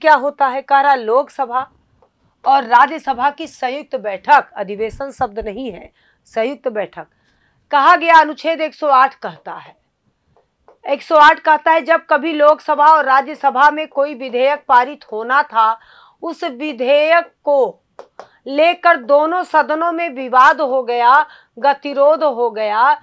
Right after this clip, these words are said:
तब राष्ट्रपति उस विवाद को,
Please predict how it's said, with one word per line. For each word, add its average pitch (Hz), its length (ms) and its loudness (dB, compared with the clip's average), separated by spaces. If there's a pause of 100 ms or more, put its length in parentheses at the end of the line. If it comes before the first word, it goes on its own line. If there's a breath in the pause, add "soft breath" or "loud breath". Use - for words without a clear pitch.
(480 soft breath)
तब 269 240 4 (580)
राष्ट्रपति 226 680 -6
उस 277 360 -18
विवाद 220 540 0
को, 175 420 -14